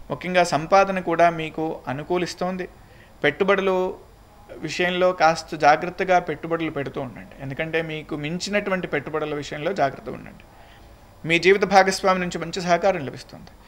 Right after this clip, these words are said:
ఆమె యొక్క, వారి యొక్క ఆలోచనని మీరు పరిగణనలోకి తీసుకోండి. వారిచ్చేటువంటి సూచనలు పాటించండి. ఈ సమయంలో ఆధ్యాత్మికమైనటువంటి ప్రముఖులను కలుసుకునేటువంటి అవకాశం మీకు కనబడుతోంది. ఈ యొక్క రాశి వారికి,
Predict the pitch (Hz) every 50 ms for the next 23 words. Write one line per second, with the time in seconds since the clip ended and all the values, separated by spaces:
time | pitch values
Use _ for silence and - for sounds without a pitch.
0 | - - - - - - 120 127 139 156 156 160 156 - 170 160 160 160 160 -
1 | - - - - - - - - - - 156 143 139 143 156 151 147 151 - 156
2 | 147 147 - - - 139 151 185 190 180 - 208 170 170 160 151 147 131 - 139
3 | 139 143 160 160 156 147 139 127 - - 131 127 - - - 110 - - - -
4 | - - - - - - - 131 139 151 143 - 170 165 160 160 160 151 147 -
5 | 165 160 - 180 175 156 131 131 135 127 - - - - - - - - - -
6 | - - - - - - 143 160 165 - 180 185 196 202 202 190 196 196 196 196
7 | - - - - - - - - - 127 139 165 175 170 165 - 214 208 208 208
8 | 208 208 202 196 190 190 185 185 180 175 175 175 - 170 170 160 175 170 175 170
9 | 165 - - 139 147 160 170 - 170 170 160 139 147 139 139 - - 170 165 160
10 | 156 151 147 143 135 139 135 139 - 151 147 - - 175 175 156 139 123 - -
11 | 131 127 127 127 - - - - - - - - - 139 131 127 123 123 127 123
12 | 120 123 - - - - - -